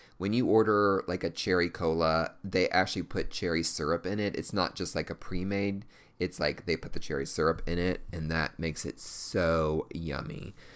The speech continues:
So, number one, do that. Number two, get their onion rings because they're so yummy, and they put, like, they give you, like, a huge bag of them, like,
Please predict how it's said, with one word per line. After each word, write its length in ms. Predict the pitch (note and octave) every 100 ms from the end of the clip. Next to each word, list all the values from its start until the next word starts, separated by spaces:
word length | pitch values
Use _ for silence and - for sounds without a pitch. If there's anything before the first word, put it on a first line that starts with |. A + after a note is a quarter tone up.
| - -
So, 300 | - A#2 G#2+
number 240 | G#2+ C3
one, 260 | A2+ G2+ F#2+
do 200 | F#2+ F#2+
that. 320 | C#2 C2 - - - - -
Number 200 | G#2+ G#2+
two, 520 | - A#2 A2+ A2 G#2+ - G2+
get 180 | - F#2+
their 180 | A2+ -
onion 240 | F2 E2 D2
rings 380 | C#2 C#2 C2+
because 380 | - E2 F#2 D#2
they're 420 | E2+ E2+ E2 D#2 -
so 480 | - - - F#2+ F#2+
yummy, 480 | F2 D#2 D2 C2+ -
and 120 | E2+
they 100 | E2
put, 360 | - - - -
like, 160 | A2
they 120 | B2 A#2 -
give 160 | C3
you, 140 | F#3 A2+
like, 160 | G2
a 40 | G2
huge 440 | - B2+ A#2+ -
bag 320 | D#2+ A#2 F#3
of 100 | D#2
them, 320 | C#2 A#1+ G#1+ B1
like, 260 | E2+ -